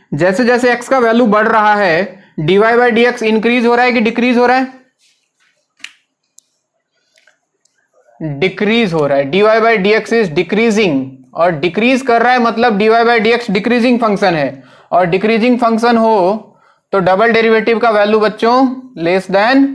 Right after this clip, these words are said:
zero। अगर एफ एक्स डिक्रीज करता था तो एफ डैश एक्स less than zero होता था।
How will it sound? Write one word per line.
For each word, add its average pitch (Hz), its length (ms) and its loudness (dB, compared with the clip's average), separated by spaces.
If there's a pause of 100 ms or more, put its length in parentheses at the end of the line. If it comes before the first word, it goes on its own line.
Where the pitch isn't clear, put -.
(220)
zero। 160 320 -2 (440)
अगर 185 200 2
एफ 196 180 0
एक्स 233 180 -2
डिक्रीज 226 380 -2
करता 233 300 0
था 233 180 0
तो 233 120 0
एफ 220 180 0
डैश 233 240 0
एक्स 240 200 -4
less 214 260 0
than 226 160 0
zero 208 220 2
होता 170 260 2
था। 143 140 -2